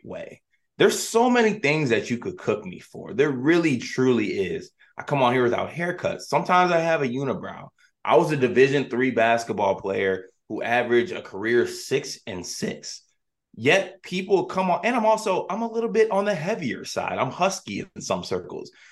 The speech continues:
But yet people continue to attack me for things that I'm elite at, okay? I'm an elite people person. I'm elite at podcasting. I'm elite at talking hoops.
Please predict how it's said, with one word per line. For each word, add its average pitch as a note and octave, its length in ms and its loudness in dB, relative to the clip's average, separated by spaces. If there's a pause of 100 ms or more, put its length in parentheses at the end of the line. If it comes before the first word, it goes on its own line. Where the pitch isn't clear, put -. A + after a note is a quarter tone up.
(200)
But A#2+ 100 0
yet D3+ 240 2
people E3+ 300 0
continue D3 540 -2
to A#2 160 -2
attack A2+ 500 -4
me F#2 300 -8 (440)
for A2 200 -2
things E3 260 0
that C3 160 4
I'm A#2 120 0
elite F#2+ 340 -6
at, - 260 -12
okay? G#2+ 320 -4
I'm G#2+ 160 -4
an F2 160 -6
elite A2 300 -10
people C3 240 -6
person. D3 480 -4 (340)
I'm F2 160 -6
elite F#2 320 -2
at - 160 -2
podcasting. C#3+ 840 -2 (280)
I'm D3 140 2
elite A#2+ 420 0
at A#2+ 180 -2
talking B2 460 0
hoops. - 540 -6